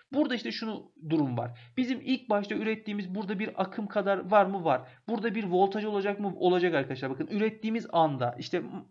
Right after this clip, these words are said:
santralden çıktığı anda o-, otomatikman bu ikisini çarptığımızda aslında bizim bir güç değerimiz var. Elde ettiğimiz bir güç değerimiz var. O zaman bakın arkadaşlar ne yapılıyor? Aslında şu, olay şuna dönüyor. Güç eşittir I çarpı R mi? Evet. Bu şey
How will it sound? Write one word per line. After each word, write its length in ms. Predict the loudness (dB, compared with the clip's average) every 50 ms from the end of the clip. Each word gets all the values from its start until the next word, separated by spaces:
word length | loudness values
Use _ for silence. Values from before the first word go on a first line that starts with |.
| _ -18 -18 -16 -16
santralden 580 | -8 0 2 2 4 4 4 2 2 2 0 -2
çıktığı 340 | -4 -8 -6 -2 0 0
anda 280 | 0 0 -2 -4 -6 -8 -12 -20 -14 -6 -4
o-, 220 | -4 -2 -2 -2
otomatikman 580 | -2 -2 0 0 0 -2 -2 -2 -2 -2 -2 0
bu 120 | -2 -2
ikisini 240 | -2 -4 -6 -8 -4
çarptığımızda 520 | 0 0 0 0 0 -4 -6 -2 0 0
aslında 280 | 0 0 -2 -6 -6 -6
bizim 220 | -6 -6 -6 -4
bir 100 | -4 -4
güç 400 | -4 -4 -4 -4 -4 -6 -6 -2
değerimiz 460 | 2 4 4 4 4 2 0 -2 -4 -4
var. 140 | -6 -6 -2 0
Elde 240 | 0 0 0 -2
ettiğimiz 320 | -4 -6 -6 -6 -6 -6 -6
bir 60 | -6
güç 260 | -6 -6 -6 -4 -4
değerimiz 300 | -4 -4 -4 -4 -6 -8
var. 140 | -8 -10 -10 -14 -20 -20 -20 -20 -8 -4
O 120 | -2 0
zaman 320 | 0 2 0 0 -2 -2 -4
bakın 160 | -4 -2 -2 -4
arkadaşlar 380 | -4 -4 -4 -4 -4 -2 0
ne 40 | 0
yapılıyor? 340 | 0 -2 -2 -2 -2 -2 -2
Aslında 220 | -2 -4 -6 -8
şu, 120 | -8 -6 -4
olay 280 | -2 0 2 0 0 -2
şuna 180 | -4 -4 -4
dönüyor. 340 | -4 -2 -2 -4 -6 -6 -12 -18 -20 -20 _ -6
Güç 200 | -6 -6 -4 -4
eşittir 640 | -6 -6 -6 -6 -8 -8 -10 -10 -8 -8 -6 -6 -6
I 60 | -2
çarpı 420 | 0 0 0 0 -2 -6 -4 -2
R 160 | 0 0 0
mi? 160 | -2 -4 -6 -4
Evet. 300 | -4 -2 -2 -4 -6 -12 -16 -20 -20 -20 -20 _ _ -2
Bu 240 | -2 -2 -2 -4 -8
şey 240 | -8 -6 -6 -6